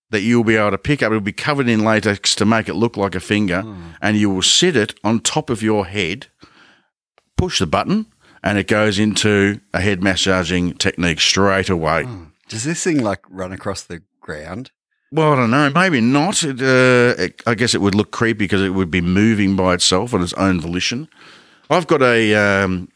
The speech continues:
Speaker 1: a foot massager at home, Jack, is one of those plug-in ones, and you s-
Speaker 2: Right. How does that
Speaker 1: so it's, um, it's like this thing that, uh, has got two holes in it that you literally stick your feet into.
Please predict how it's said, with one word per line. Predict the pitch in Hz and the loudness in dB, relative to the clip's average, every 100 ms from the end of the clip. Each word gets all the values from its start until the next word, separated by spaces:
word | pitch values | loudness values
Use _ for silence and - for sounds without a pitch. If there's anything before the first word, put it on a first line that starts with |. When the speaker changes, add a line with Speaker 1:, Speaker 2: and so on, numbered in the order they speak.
| - | -10
Speaker 1:
a | - | -8
foot | - - - | -4 -4 0
massager | 101 - 95 90 85 85 | -2 0 0 0 0 0
at | |
home, | 82 87 78 | 0 0 0
Jack, | 80 80 | -2 -2
is | 80 | -2
one | 85 85 | 0 0
of | |
those | 82 78 | 0 -2
plug-in | - 90 87 92 | -4 -4 0 2
ones, | 95 143 220 - - - - - - - | 2 0 -2 -6 -6 -18 -20 -20 -20 -8
and | 90 95 | -2 0
you | 92 | 2
s- | - | 2
Speaker 2:
Right. | - 220 - 98 - _ _ _ 165 | -2 -6 -16 -18 -20 _ _ _ -14
How | |
does | 139 | -8
that | - | -2
Speaker 1:
so | 107 104 - - | 0 0 -2 -2
it's, | 107 - 123 | 0 2 2
um, | 107 104 98 101 - - - - _ _ _ _ _ _ _ - | 2 0 -2 -4 -20 -20 -20 -20 _ _ _ _ _ _ _ -8
it's | 95 - - 123 | -2 0 0 -4
like | 107 _ | -4 _
this | 90 80 - - _ - | -6 -2 -2 -4 _ -6
thing | 135 131 123 | -2 2 2
that, | 107 90 - | 0 -4 -2
uh, | 98 98 98 - _ _ _ - | 2 2 0 -4 _ _ _ -12
has | 101 - | -8 -4
got | 95 - | -4 -2
two | - 127 | 0 2
holes | 104 104 90 - | 2 0 2 0
in | 92 | 0
it | 98 - | -4 -2
that | 104 | -2
you | 92 95 | 0 0
literally | 98 - 90 90 | 0 -2 -2 0
stick | - 104 95 | 0 -2 -4
your | 92 | -6
feet | - 90 85 | 0 0 0
into. | 80 76 67 80 127 | -4 -6 -6 -8 -10